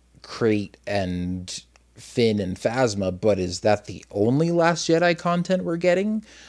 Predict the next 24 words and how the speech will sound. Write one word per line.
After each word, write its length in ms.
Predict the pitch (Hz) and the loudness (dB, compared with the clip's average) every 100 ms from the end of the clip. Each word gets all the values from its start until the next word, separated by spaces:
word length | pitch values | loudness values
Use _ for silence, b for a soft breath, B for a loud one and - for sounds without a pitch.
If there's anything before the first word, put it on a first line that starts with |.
| B | B
You 120 | - 117 | -2 2
know, 120 | 104 | 2
we're 120 | 120 | 4
getting 280 | 135 143 127 | 6 6 6
this 160 | 123 | 2
in 100 | 120 | 2
December, 560 | 104 95 - 135 135 101 | 0 2 4 4 4 2
like, 220 | 98 92 | 0 0
right 180 | 98 110 | 2 2
before 360 | 98 - 123 113 | 0 -2 0 0
the 100 | 95 | -2
movie 300 | 98 131 117 | -2 -2 -4
comes 320 | - 101 92 | -4 -2 0
out. 320 | 90 87 - b b b b _ _ _ _ _ _ _ _ _ _ _ _ | 0 0 -2 b b b b _ _ _ _ _ _ _ _ _ _ _ _
Maybe 540 | 113 107 98 95 98 95 | -2 0 0 -2 -4 -2
in 240 | 92 92 | -2 -4
January 840 | 90 98 95 110 117 127 135 139 117 | -2 -2 0 2 4 4 4 2 2
or 80 | 101 | 2
February 720 | 117 120 139 147 151 160 160 | 4 4 4 4 4 2 0
or 80 | |
something, 440 | 156 165 160 170 170 | 0 -2 0 -2 -2
could 240 | 135 107 | -2 -2
we 200 | 107 101 | -2 -4
get, 540 | 98 113 107 107 104 | 2 6 8 8 6